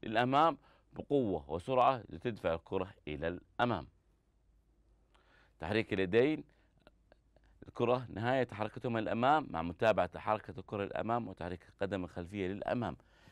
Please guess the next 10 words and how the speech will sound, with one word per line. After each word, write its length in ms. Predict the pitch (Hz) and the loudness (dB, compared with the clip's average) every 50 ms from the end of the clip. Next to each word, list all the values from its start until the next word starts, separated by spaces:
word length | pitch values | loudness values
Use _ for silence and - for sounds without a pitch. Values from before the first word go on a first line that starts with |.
| - - _ _ - | -20 -20 _ _ -2
يعني 280 | 73 78 85 98 104 - - - - - | 0 2 4 2 2 0 -4 -20 -10 -4
أشد 420 | - - - - 113 104 92 87 - - - _ - - | 0 2 6 10 10 10 10 8 0 -6 -10 _ 6 6
رفع 120 | 101 92 92 | 6 6 8
الذراعين 260 | 80 98 95 92 90 | 8 10 10 12 12
عاليًا 320 | 92 104 120 139 143 143 - - - - - | 12 12 12 12 10 8 4 -8 -18 -12 -4
أثناء 180 | - 87 87 85 | 2 6 8 10
الرمي. 360 | 87 98 110 131 156 160 175 _ _ _ _ _ _ _ _ _ _ _ - - _ _ - - _ _ _ _ _ _ _ _ _ _ _ - - _ _ _ _ _ _ _ _ _ _ _ _ _ - _ _ _ - _ _ _ _ _ _ _ _ _ _ _ _ _ _ _ _ _ _ _ _ _ _ _ - | 10 10 10 10 8 6 6 _ _ _ _ _ _ _ _ _ _ _ -20 -20 _ _ -20 -20 _ _ _ _ _ _ _ _ _ _ _ -20 -20 _ _ _ _ _ _ _ _ _ _ _ _ _ -20 _ _ _ -20 _ _ _ _ _ _ _ _ _ _ _ _ _ _ _ _ _ _ _ _ _ _ _ -2
هكذا 400 | 101 107 98 - - 104 92 92 | 0 0 0 2 2 4 6 6
أقوم 280 | 92 - 98 101 90 80 | 4 4 2 -2 0 0
بعملية 500 | 76 71 71 71 76 76 80 92 107 | 0 -2 -2 -2 -4 -4 -4 -4 -4